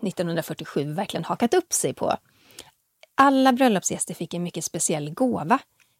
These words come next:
Det var nämligen en kvist av den där kungliga ljungen med ett silverband knutet runt om. Och det var en gåva som uppskattades, uppskattades jättemycket.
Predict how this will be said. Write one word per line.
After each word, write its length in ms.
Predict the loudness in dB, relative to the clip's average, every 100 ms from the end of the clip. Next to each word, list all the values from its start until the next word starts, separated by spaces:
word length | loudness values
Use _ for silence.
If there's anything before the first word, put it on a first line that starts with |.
| _ _ _
Det 140 | 0 2
var 400 | 4 4 4 4
nämligen 760 | 4 4 4 2 -2 -4 -6 -10 _ _ -4
en 140 | -4
kvist 720 | -4 -2 0 2 2 0 -2
av 120 | -6 -2
den 120 | -2
där 60 |
kungliga 580 | -2 -2 0 0 -2 -4
ljungen 560 | -4 -4 -4 -2 0 -2 -4 _ _ -12
med 180 | 0 0
ett 80 | 2
silverband 1000 | 0 2 2 2 -2 -4 -2 0 0 -2
knutet 420 | 0 0 0 -8
runt 320 | -8 -10 -8 -8
om. 220 | -8 -10 -16 _ _ _ _ _ _ _
Och 120 | 4
det 120 | 6
var 100 | 6
en 60 | 4
gåva 220 | 2 2
som 140 | 0 -4
uppskattades, 500 | -6 -6 -8 -8 -10 _
uppskattades 440 | -2 0 -2 -2 2
jättemycket. 960 | 2 2 0 -6 -6 -6 -6 -4 -4